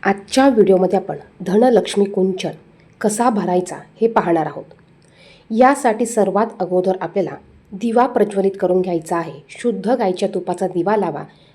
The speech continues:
हळदी, कुंकू, अक्षदा अर्पण करा, सुंदर अशी रांगोळी काढा, पाट मांडून घ्या, पाटाखाली एक स्वस्तिक चिन्ह काढा, त्यावर हळदी कुंकू टाका,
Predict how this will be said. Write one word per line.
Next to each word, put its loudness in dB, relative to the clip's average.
हळदी, 4
कुंकू, 0
अक्षदा 0
अर्पण -2
करा, -8
सुंदर 2
अशी 2
रांगोळी 4
काढा, -2
पाट -4
मांडून 0
घ्या, -8
पाटाखाली 0
एक -4
स्वस्तिक -6
चिन्ह 0
काढा, -6
त्यावर -4
हळदी -2
कुंकू -4
टाका, -10